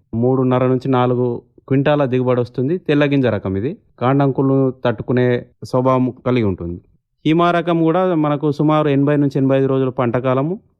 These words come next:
మూడున్నర నుంచి నాలుగు క్వింటాల దిగుబడి వచ్చి ఇది ముఖ్యంగా వెర్రి తెగులను తట్టుకునే లక్షణాన్ని కలిగి ఉంటుంది. చందన జేసీఎస్ వన్ జీరో టూ జీరో రకాలు కూడా తెల్లగింజ రకాలు అయినప్పటికీ కూడా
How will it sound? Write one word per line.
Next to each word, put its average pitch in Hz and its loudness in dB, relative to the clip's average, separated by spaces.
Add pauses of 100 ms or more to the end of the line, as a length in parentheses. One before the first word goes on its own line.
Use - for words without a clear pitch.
(160)
మూడున్నర 127 2
నుంచి 127 0
నాలుగు 120 0
క్వింటాల 120 0
దిగుబడి 113 0
వచ్చి 170 -4 (260)
ఇది 151 0
ముఖ్యంగా 185 2
వెర్రి 143 0
తెగులను 170 2
తట్టుకునే 156 -2
లక్షణాన్ని 135 0
కలిగి 131 0
ఉంటుంది. 87 -6 (460)
చందన 165 0 (260)
జేసీఎస్ 147 0
వన్ 139 2
జీరో 147 0
టూ 147 0
జీరో 139 0
రకాలు 135 0
కూడా 139 0
తెల్లగింజ 135 0
రకాలు 127 0
అయినప్పటికీ 120 -2
కూడా 156 -2